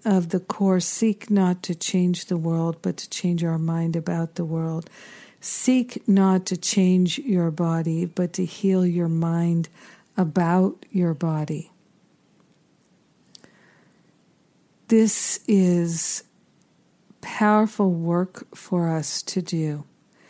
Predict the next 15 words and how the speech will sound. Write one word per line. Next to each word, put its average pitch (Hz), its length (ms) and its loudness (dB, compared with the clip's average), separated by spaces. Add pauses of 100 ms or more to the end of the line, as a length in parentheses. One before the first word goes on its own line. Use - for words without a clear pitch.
(420)
because 196 420 2
when 202 240 6
we 196 180 6
have 175 360 2
right 196 340 2
relationship 202 960 0
with 175 180 0
the 170 80 -2
body, 185 640 0 (600)
then 175 580 4 (120)
it's 190 320 0
not 190 200 4
a 262 80 2
false 180 460 -2
idol. 170 520 0